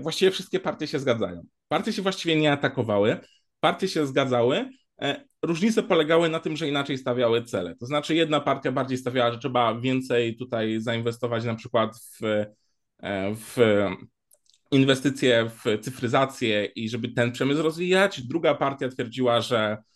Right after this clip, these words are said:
e, jednak bardziej może za-, za-, zainwestujmy w te elektrownie wodne. E, no i jak patrzymy na cele, to też jest kwestia tego, że obie stawiały sobie za cel, e, rozwinięcie P K B,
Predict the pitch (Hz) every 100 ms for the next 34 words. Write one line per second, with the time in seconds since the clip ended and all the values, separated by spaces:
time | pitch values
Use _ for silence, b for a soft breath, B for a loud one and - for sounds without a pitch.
0 | _ _ - 110 107 110 117 131 127 120
1 | 139 135 127 120 127 120 120 117 120 120
2 | 117 113 131 123 127 131 123 120 127 -
3 | 120 - 139 139 160 175 190 196 220 262
4 | - _ _ 117 156 202 196 190 - 202
5 | 196 185 185 185 180 185 170 165 - 165
6 | 160 147 147 143 143 143 131 - 143 147
7 | 143 143 135 123 120 123 113 120 113 120
8 | 113 113 78 107 107 107 117 131 131 131
9 | 127 - 113 - 101 135 226